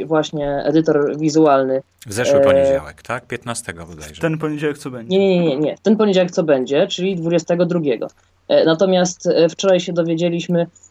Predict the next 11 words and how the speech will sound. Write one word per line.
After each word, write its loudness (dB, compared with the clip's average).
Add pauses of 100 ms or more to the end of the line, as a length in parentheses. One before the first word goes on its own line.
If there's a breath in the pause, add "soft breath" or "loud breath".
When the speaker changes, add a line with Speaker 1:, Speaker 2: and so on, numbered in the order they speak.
Speaker 1:
że 2
jednak, 0
e, 0
włączenie 2
jest -2
przesunięte 0
na 0
środę, 0
na -2
dwudziestego -4
czwartego. -6